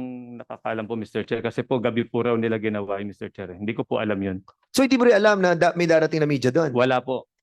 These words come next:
Speaker 1: Hindi ko po alam kung
Speaker 2: So,
Speaker 1: anong
Speaker 2: hindi mo
Speaker 1: I D.
Speaker 2: rin alam na, na mag-i-inventory na sila?
Speaker 1: Hindi rin po, Mister Chair.
Speaker 2: Hindi mo inisip na napakalaki na itong problemang to that you have to, uh, to, uh,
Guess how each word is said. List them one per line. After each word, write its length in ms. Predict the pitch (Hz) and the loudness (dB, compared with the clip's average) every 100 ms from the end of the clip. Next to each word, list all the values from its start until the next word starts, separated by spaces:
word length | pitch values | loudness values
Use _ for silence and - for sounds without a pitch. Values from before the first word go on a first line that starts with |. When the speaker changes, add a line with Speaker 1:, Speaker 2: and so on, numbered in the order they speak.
| _ _ | _ _
Speaker 1:
Hindi 240 | 127 139 | -10 -8
ko 80 | 147 | -6
po 160 | 156 | -4
alam 220 | 151 156 151 | -2 -2 -6
kung 180 | 139 | -6
Speaker 2:
So, 160 | 143 143 | -2 -2
Speaker 1:
anong 80 | 240 | -2
Speaker 2:
hindi 160 | 139 | -4
mo 80 | 240 | -6
Speaker 1:
I 80 | - | -10
D. 0 | |
Speaker 2:
rin 120 | - 214 | -2 0
alam 200 | 220 214 190 | 0 -2 -4
na, 100 | 190 185 175 170 165 160 | -2 0 -2 -4 -6 -6
na 80 | 165 160 160 | -4 -4 -4
mag-i-inventory 840 | 160 180 180 170 175 170 165 165 | -6 -6 -8 -4 -4 -2 -2 -2
na 80 | 156 | -4
sila? 320 | 165 170 135 120 _ | -2 -2 -4 -12 _
Speaker 1:
Hindi 260 | 135 139 | -4 -2
rin 220 | 135 131 127 | -2 -2 -6
po, 100 | 127 | -10
Mister 300 | 120 120 104 | -10 -14 -14
Chair. 240 | 113 104 98 | -14 -14 -6
Speaker 2:
Hindi 240 | 185 247 | -2 0
mo 400 | 247 240 220 202 | 2 2 2 0
inisip 460 | - 208 180 226 196 | -2 -6 0 0 0
na 80 | 190 | -2
napakalaki 560 | 185 180 180 185 175 175 | -2 -2 -2 -2 -4 -8
na 80 | |
itong 160 | 175 170 | -10 -10
problemang 460 | 175 165 165 165 160 | -4 0 0 -4 -6
to 160 | 175 | -4
that 160 | 156 160 | -4 -6
you 100 | 156 | -6
have 160 | 151 | -6
to, 320 | - 151 147 139 | -6 -4 -4 -4
uh, 60 | - _ _ _ | -8 _ _ _
to, 160 | - 156 | -2 2
uh, 380 | 147 143 139 | 2 2 0